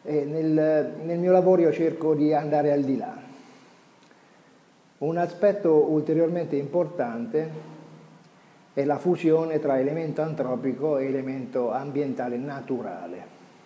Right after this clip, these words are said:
In questo senso c'è da dire che il lago Trasimeno offre degli spunti assolutamente eccezionali,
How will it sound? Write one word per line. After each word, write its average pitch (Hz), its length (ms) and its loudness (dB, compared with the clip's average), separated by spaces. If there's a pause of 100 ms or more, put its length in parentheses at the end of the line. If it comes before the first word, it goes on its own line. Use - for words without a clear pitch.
(680)
In 143 120 -4
questo 147 280 6
senso 151 300 4
c'è 123 100 -2
da 135 120 2
dire 139 300 2
che 131 100 -4
il 123 420 0
lago 131 280 -2
Trasimeno 131 600 -6
offre 123 200 -10
degli 123 240 -4
spunti 135 380 -4
assolutamente 127 760 -6
eccezionali, 131 920 -6